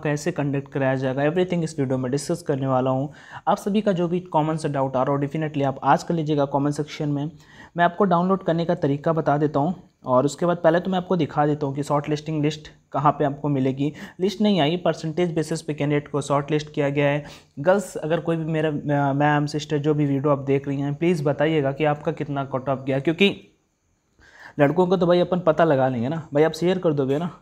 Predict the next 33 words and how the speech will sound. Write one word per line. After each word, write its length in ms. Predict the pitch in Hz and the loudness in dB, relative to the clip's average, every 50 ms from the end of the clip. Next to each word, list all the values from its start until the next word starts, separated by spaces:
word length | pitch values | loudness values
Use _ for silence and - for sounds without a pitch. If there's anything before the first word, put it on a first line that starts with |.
| _ _ - | _ _ -4
मुझे 180 | 143 151 160 180 | -2 0 0 2
पता 280 | 180 175 160 160 196 | 2 2 2 2 2
है 60 | 175 151 | 0 2
कि 80 | 147 143 | 2 0
आप 140 | 135 - - | 0 -2 -4
शेयर 260 | - - 147 135 127 | -8 -4 -4 -2 -2
कर 160 | 123 - 123 | -2 -2 -2
दोगे। 240 | 117 135 135 196 208 - - 214 185 - 175 | -2 -2 -4 -4 -6 -6 -8 -14 -6 -2 0
एक 160 | 190 196 190 | 0 2 4
दो 80 | 220 | 2
का 100 | 220 240 | 4 4
मैं 120 | 233 240 220 | 4 2 4
बता 220 | 208 208 233 240 240 | 4 4 4 4 4
दूंगा, 200 | 226 220 220 226 | 4 2 2 2
सबका 340 | 226 208 185 - - 202 | 0 -2 -2 -2 -2 -2
नहीं 140 | 190 190 196 | -2 -2 -2
पता 260 | 196 - 165 - 160 | -2 -2 -4 -4 -4
चल 160 | 143 - 143 139 | -2 -2 -2 -2
पाया 200 | - 151 190 240 | 0 0 0 0
तो 120 | 247 285 | 0 0
मैं 120 | 247 247 | 0 0
वो 100 | 233 220 | 2 2
Telegram 460 | 220 220 196 190 180 170 170 170 170 - | 2 2 2 2 2 2 0 0 0 0
पे 60 | 180 | -2
धीरे 240 | 160 156 160 160 165 | 0 0 0 0 0
धीरे 180 | 143 160 160 165 | 0 0 0 2
अभी 160 | 156 160 180 | 2 0 -2
से 100 | - 185 | -2 -2
कुछ 220 | - - 165 160 | -2 -2 -2 0
देर 160 | 160 - 147 | 0 0 2
बाद 200 | 139 151 160 160 - | 4 4 4 4 2
मैं 100 | 160 147 | 0 0
लगभग, 340 | 143 139 143 143 151 147 | 0 0 0 0 -2 -2